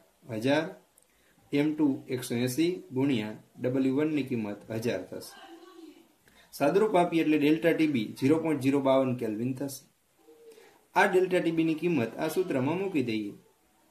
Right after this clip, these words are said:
તો ટી બી નું મૂલ્ય થશે ઝીરો પોઇન્ટ ઝીરો બાવન. ટી બી ઝીરો ની કિંમત મૂકી અને તેને સામે લઈ જાય એટલે પ્લસ ત્રણસો તોતેર પોઇન્ટ પંદર Kelvin.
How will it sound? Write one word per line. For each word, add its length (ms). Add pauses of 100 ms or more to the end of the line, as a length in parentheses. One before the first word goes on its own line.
તો 40
ટી 200
બી 140
નું 140
મૂલ્ય 280
થશે 320 (760)
ઝીરો 220
પોઇન્ટ 240
ઝીરો 260
બાવન. 380 (1800)
ટી 80
બી 160
ઝીરો 240
ની 140
કિંમત 400
મૂકી 420
અને 160
તેને 220
સામે 300
લઈ 200
જાય 280
એટલે 200
પ્લસ 400 (400)
ત્રણસો 380
તોતેર 360
પોઇન્ટ 260
પંદર 280
Kelvin. 380